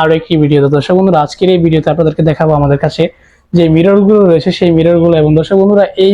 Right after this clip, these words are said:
মিররগুলোতে কিন্তু আপনাদেরকে স্পেশাল ধামাকা কিছু অফার দিচ্ছি দর্শক বন্ধুরা। তো আজকের এই ভিডিওতে কিন্তু আপনারা আমাদের কাছ থেকে ধামাকা অফারে এই মিররগুলো নিতে পারবেন, যেগুলো কিন্তু সম্পূর্ণ ফাইবার এবং আমেরিকান ক্রিস্টাল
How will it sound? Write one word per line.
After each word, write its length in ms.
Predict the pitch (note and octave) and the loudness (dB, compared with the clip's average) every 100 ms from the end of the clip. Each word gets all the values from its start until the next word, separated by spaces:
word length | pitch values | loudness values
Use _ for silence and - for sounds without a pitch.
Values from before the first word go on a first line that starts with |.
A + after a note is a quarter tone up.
| F3+ | 2
মিররগুলোতে 500 | F3 F3+ F3 F3+ E3+ | 2 2 2 0 0
কিন্তু 140 | E3+ D#3 | 0 -2
আপনাদেরকে 360 | D3+ D#3 D3 D3+ D3+ _ _ _ G3 - | -2 -4 -2 -4 -4 _ _ _ -4 -2
স্পেশাল 340 | A3 - A3 E3+ | -4 0 0 0
ধামাকা 280 | D3+ E3+ F3+ | 0 0 0
কিছু 140 | F3+ - E3 | 0 0 -2
অফার 180 | - E3+ | -2 -2
দিচ্ছি 180 | D3+ - D3+ | -2 -2 -2
দর্শক 200 | C#3 F3 D#3 | -2 0 0
বন্ধুরা। 240 | D3 D#3 - - - _ | 2 0 -4 -20 -20 _
তো 40 | F3 | -2
আজকের 260 | F3 - G3+ G3 | -2 -2 0 2
এই 80 | G#3+ G3 | 2 2
ভিডিওতে 280 | G3+ G3 G3 | 2 2 0
কিন্তু 140 | F3+ F3 | 0 0
আপনারা 180 | E3 F3 E3 | 2 0 0
আমাদের 200 | E3+ E3 | 0 -2
কাছ 100 | E3+ - | -6 -4
থেকে 120 | F3+ D3 | -4 -2
ধামাকা 320 | D3+ E3+ F#3+ F3 | -2 -2 0 -2
অফারে 240 | - E3 G3 _ _ _ G3 | 0 -2 -2 _ _ _ 0
এই 60 | D#3+ | 0
মিররগুলো 380 | F#3 G#3 G3+ G#3 | 2 2 2 2
নিতে 140 | G3+ F#3+ | 0 0
পারবেন, 200 | C#3+ D#3+ E3+ | 0 0 0
যেগুলো 220 | F3 F#3+ F#3 | 0 0 0
কিন্তু 160 | F#3 - | -4 -4
সম্পূর্ণ 340 | F#3+ F3+ F#3+ G3 - | -2 0 0 -2 -2
ফাইবার 320 | E3+ F3+ F3+ E3+ | -2 0 0 0
এবং 140 | E3+ G#3 - - - - F3 | 0 -4 -10 -20 -18 -4 0
আমেরিকান 360 | F#3 F#3+ G#3+ G3 | 0 0 0 0
ক্রিস্টাল 320 | G3+ - G#3 | -2 -2 -2